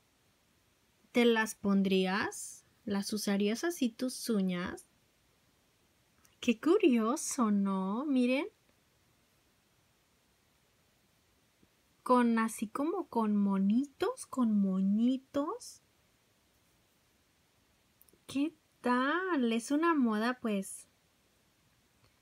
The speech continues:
bonita, pero quizá no cualquiera se las pondrá. Yo te voy a enseñar aquí algunas ideas de <laughs> cómo ponerte estas uñas, cómo lucen.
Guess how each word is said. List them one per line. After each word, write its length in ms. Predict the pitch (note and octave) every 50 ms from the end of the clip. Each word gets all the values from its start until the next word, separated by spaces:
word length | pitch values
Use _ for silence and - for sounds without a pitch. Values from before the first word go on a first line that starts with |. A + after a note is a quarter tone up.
| _ _ _ _ _ _ _ _ _ _ _ _ -
bonita, 840 | G#3+ G3 F#3+ G#3+ A#3 B3 C4 C#4 C#4+ D4 D4 C#4 - - D#4+ F4 E4+ -
pero 560 | - C4+ B3+ A#3 A3+ G#3 G3 F#3+ F#3+ F#3 F#3+
quizá 380 | _ - G#3 - - - G3+ G#3
no 180 | A3+ C4 E4 F4
cualquiera 500 | - A4 G#4 - - - A3+ A3 A3 A3+
se 180 | - - A3+
las 320 | G#3+ G3 F#3+ F3+ - - -
pondrá. 300 | - G3 G3+ G#3 G#3+ A3+
Yo 140 | B3+ C#4
te 120 | - F4+ F4
voy 260 | D#4+ C#4+ B3+ B3 B3
a 100 | B3 A#3+
enseñar 540 | A#3+ A#3 - - G3+ G3 F#3+ F#3 F#3+ G3 G3
aquí 340 | G3 G3 - - - B3 B3
algunas 760 | B3+ B3 A3+ G#3+ G#3 G3+ G3+ G3+ - - G3+ - - - _ _ _ _ _ _ _ _ _ _ _ _ _ _ _ _ -
ideas 520 | A3 G#3+ G#3 G3 A3 A3+ A#3+ B3 C4 D#4+ G4+ A4 F#4 -
de 120 | C4 - - - A#3
<laughs> 220 | A#3 - - -
cómo 120 | - B3+ B3+
ponerte 500 | B3+ B3 A#3+ A3+ A3 A3 A#3+ - - A3+
estas 440 | B3+ - _ C#4+ B3+ B3 - - B3+
uñas, 440 | B3 B3 B3+ B3+ C#4 D#4 E4+ E4+
cómo 280 | - - C4 C4+ D4+ E4+
lucen. 640 | E4+ C4+ B3 B3 C4 C#4+ C#4+ - - - C4+ C#4+ E4